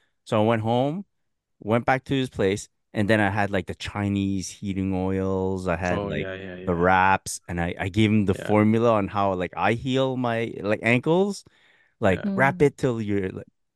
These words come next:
Speaker 1: I, I don't want anyone to follow my instructions if it's, this is bro science, okay? Wrap it till
Speaker 3: Uh-huh.
Speaker 1: it's, like, numb almost so that you get the swelling out of the ankle.
Speaker 2: Yeah,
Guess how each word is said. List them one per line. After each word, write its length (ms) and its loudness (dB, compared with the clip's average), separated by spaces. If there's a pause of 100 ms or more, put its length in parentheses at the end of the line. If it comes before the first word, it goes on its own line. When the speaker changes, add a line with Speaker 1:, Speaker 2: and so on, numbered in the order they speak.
Speaker 1:
I, 120 -12 (100)
I 80 -8
don't 120 0
want 180 -2 (100)
anyone 360 -2
to 60 -12
follow 240 0
my 160 -4
instructions 560 -6
if 180 -10 (180)
it's, 340 -12
this 120 4
is 60 4
bro 220 6
science, 360 -2
okay? 180 2 (400)
Wrap 260 6
it 100 4
till 160 8
Speaker 3:
Uh-huh. 20 8
Speaker 1:
it's, 140 4
like, 200 0
numb 400 6
almost 420 0
so 140 0
that 220 -2
you 60 -18
get 120 -4
the 80 -12
swelling 420 2
out 180 4
of 140 0
the 120 2
ankle. 420 2
Speaker 2:
Yeah, 160 -2